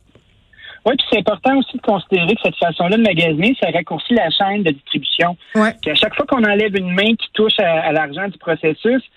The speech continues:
Speaker 1: ben, ça fait un prix qui descend ou ça fait des, ça fait des emplois de qualité puis des, euh, des artisans qui vivent mieux. Puis ça, je trouve que c'est, euh, c'est quelque chose qui est important à mettre en lumière.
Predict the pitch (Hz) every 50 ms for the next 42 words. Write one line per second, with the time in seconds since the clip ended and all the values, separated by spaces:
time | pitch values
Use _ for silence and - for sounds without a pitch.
0 | _ - - - _ - - 156 156 170 165 165 - - 165 - - 208 202 180
1 | - - 240 - 214 170 180 175 - - 214 208 233 262 - _ _ _ - 202
2 | 208 - - 180 - - 202 180 196 185 175 170 156 - 175 156 - 214 202 208
3 | 180 156 175 170 160 - - 190 185 - - 196 170 156 151 - - 196 208 214
4 | - 156 135 151 151 151 151 143 139 143 147 135 160 156 - - - 165 185 196
5 | - - 156 131 135 151 147 139 127 117 135 151 147 156 175 180 - - - -
6 | - - - - - - - 214 220 - - 208 190 - - 165 156 - - 160
7 | 156 156 143 143 143 139 139 139 139 - 160 143 160 - - 214 208 - - 170
8 | - 151 143 - 143 - - 196 196 180 151 - - - 143 139 135 139 143 147
9 | 151 156 151